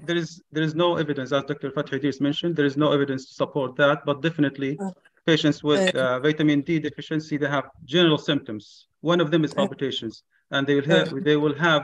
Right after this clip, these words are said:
Speaker 1: improvement in their symptoms, most likely
Speaker 2: باهي.
Speaker 1: including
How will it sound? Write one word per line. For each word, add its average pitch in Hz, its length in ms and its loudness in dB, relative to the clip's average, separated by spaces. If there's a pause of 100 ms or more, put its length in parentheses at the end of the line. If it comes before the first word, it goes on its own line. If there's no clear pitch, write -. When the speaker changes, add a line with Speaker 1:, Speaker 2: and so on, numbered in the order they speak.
(120)
Speaker 1:
improvement 156 480 -2
in 139 100 -6
their 143 120 -4 (100)
symptoms, 123 340 -2 (800)
most 160 240 0
likely 170 200 4
Speaker 2:
باهي. 277 120 8
Speaker 1:
including 151 280 4